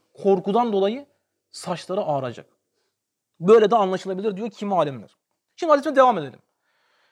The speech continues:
Allah Azze ve Celle'nin Adem'e bu sözünden sonra işte çocuğun başı ağrır. وَتَضَعُ كُلُّ ذَاتِ حَمْلٍ حَمْلَ. Her hamile kadın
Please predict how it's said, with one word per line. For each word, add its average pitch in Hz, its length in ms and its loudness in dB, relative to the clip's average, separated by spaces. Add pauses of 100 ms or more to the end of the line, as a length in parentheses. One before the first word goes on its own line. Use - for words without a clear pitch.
(480)
Allah 294 240 6
Azze 277 140 6
ve 269 60 4
Celle'nin 240 380 0
Adem'e 233 460 2
bu 262 80 -6
sözünden 214 460 -4
sonra 240 500 2
işte 208 200 -6
çocuğun 196 440 -4
başı 180 260 0
ağrır. 208 520 4 (320)
وَتَضَعُ 220 680 2
كُلُّ 247 380 -2
ذَاتِ 226 280 2
حَمْلٍ 233 340 -2
حَمْلَ. 226 400 -2
Her 233 380 2 (300)
hamile 220 640 4 (1500)
kadın 220 400 0